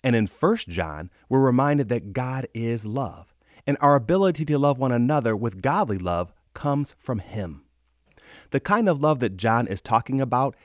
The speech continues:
is reflected in Paul's words from First Corinthians chapter thirteen, which says in part, "Love is patient, love is kind. It does not envy,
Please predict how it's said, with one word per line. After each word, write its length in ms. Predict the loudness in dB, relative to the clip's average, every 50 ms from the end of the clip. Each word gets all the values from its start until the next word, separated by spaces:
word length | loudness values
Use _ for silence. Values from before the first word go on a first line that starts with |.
| -20 _ -2
is 140 | 0 2
reflected 520 | 2 0 0 0 -2 -2 0 0 0 0 2
in 120 | 0 0
Paul's 340 | -2 0 0 0 0 -2 -2
words 340 | -4 -2 0 0 -2 -2 -4
from 180 | -6 -8 -8
First 280 | -4 -2 -2 -2 -2 -6
Corinthians 580 | -6 -2 -2 -2 -2 -2 -4 -2 -2 -2 -4 -6
chapter 300 | -6 -8 -6 -6 -8 -10
thirteen, 520 | -6 -4 -4 -4 -4 -6 -6 -4 -2 -2
which 140 | -4 -4 -4
says 240 | -4 -2 -2 0 0
in 120 | -2 -4
part, 420 | -2 -2 -2 -2 -2 -4 -8 -14 _ _ _ _ _ _ _ _ _ -20 -20 -20 _ _
"Love 280 | -4 2 4 4 4 4
is 100 | 2 -2
patient, 560 | -4 -2 -2 -2 -2 -4 -6 -12 -16 -18 -20 -20 _ _
love 260 | -4 -2 0 0 0
is 140 | 0 -4 -4
kind. 560 | -8 -8 -6 -6 -6 -6 -8 -10 -16 -20 -20 _ _ _ _ _ _ -20 -20 _
It 220 | _ -6 -6 -2 2
does 220 | 2 2 4 4 2
not 200 | 2 2 0 -2 -2
envy, 420 | 0 0 2 2 0 -2 -2 -4